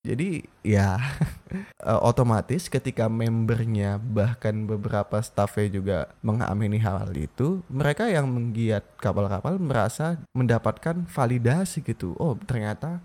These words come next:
memang seperti itu. Oh, ternyata mereka memang pasangan," dan segala macem gitu. Nah, di situ mereka punya power, punya privilege gitu. Ketika ada yang nyerang, "Eh, anjing, lu nggak usah nge-kapal-kapalin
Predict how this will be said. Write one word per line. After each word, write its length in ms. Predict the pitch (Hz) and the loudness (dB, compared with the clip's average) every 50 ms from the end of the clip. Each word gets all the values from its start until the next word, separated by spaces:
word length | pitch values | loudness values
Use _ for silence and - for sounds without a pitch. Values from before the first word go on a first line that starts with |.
| - _ | -10 _
memang 320 | - 107 104 104 104 110 | -4 -4 -2 -2 -4 -4
seperti 360 | - - - 120 107 - 107 | -6 -6 -6 -4 -4 -4 -4
itu. 440 | - - 160 156 - - 165 156 139 - | -4 -4 -6 -6 -6 -6 -4 -4 -4 -2
Oh, 140 | - 151 131 | -2 -2 -2
ternyata 360 | - 131 120 110 110 - 147 | -2 -2 -2 -4 -2 -2 -2
mereka 340 | 147 131 135 127 120 - 151 | -4 -2 -2 -4 -4 -4 -2
memang 380 | 151 127 120 123 120 120 113 - | -2 0 0 0 0 -2 -4 -4
pasangan," 720 | - 107 110 - 127 120 123 131 127 131 135 135 135 131 - - | -4 -4 -4 -2 -4 -4 -2 -2 -2 -2 -2 -2 -4 -6 -8 -4
dan 220 | 135 113 101 98 92 | -2 -2 -2 -2 -4
segala 400 | - - 85 92 95 92 98 110 | -8 -6 -4 -2 -2 0 -2 -2
macem 480 | 110 120 127 151 - - - 107 - - 57 | -2 -4 -4 -6 -8 -8 -8 -8 -8 -8 -10
gitu. 240 | - - - - - - _ - | -10 -10 -12 -14 -16 -16 _ -10
Nah, 280 | - 104 82 62 - - - _ | -8 -6 -6 -6 -8 -10 -14 _
di 120 | - 120 120 | -10 -10 -10
situ 200 | - - - 220 | -10 -8 -8 -8
mereka 360 | 240 277 170 156 - 214 - | -4 -4 -4 -4 -4 -6 -8
punya 340 | - - 151 131 123 110 110 | -8 -6 -4 -4 -2 -2 -4
power, 480 | - - 120 107 110 123 143 180 180 - | -4 -4 -4 -2 -2 0 0 0 -2 -2
punya 300 | - 123 113 113 104 - | -4 -4 -2 -2 -2 -2
privilege 640 | 104 110 117 - - 120 143 180 170 127 - - | -2 -4 -4 -4 -4 -4 -2 -2 -2 -2 -4 -4
gitu. 260 | - 90 90 - 69 - - _ | -4 -4 -4 -4 -6 -10 -10 _
Ketika 480 | - 135 - 156 143 - 143 135 131 - | -4 -2 -2 0 0 0 0 0 2 2
ada 280 | 107 135 131 120 117 120 | 2 2 2 2 2 2
yang 300 | 120 120 120 123 123 123 | 2 4 2 2 0 0
nyerang, 480 | 123 127 127 123 120 120 123 123 123 - | -2 -2 -2 -2 -2 -4 -4 -6 -6 -6
"Eh, 100 | 170 151 - | -4 -4 -2
anjing, 460 | - 123 117 120 120 120 - 170 165 175 | -2 -2 -2 -2 -2 -2 -2 -2 -2 -2
lu 100 | 196 190 | -2 -2
nggak 160 | 160 123 113 | -2 -2 -2
usah 160 | 117 - 117 110 | -2 -2 -2 0
nge-kapal-kapalin 1700 | 113 113 110 110 123 131 - - - - 131 117 - 110 110 - - 107 - - 107 107 107 104 104 107 107 104 107 107 113 110 - | 0 0 0 0 -2 -6 -10 -12 -10 -8 -6 -2 0 0 0 0 0 -2 -4 -2 -2 -2 -2 -2 -2 -2 -2 -4 -4 -6 -6 -8 -10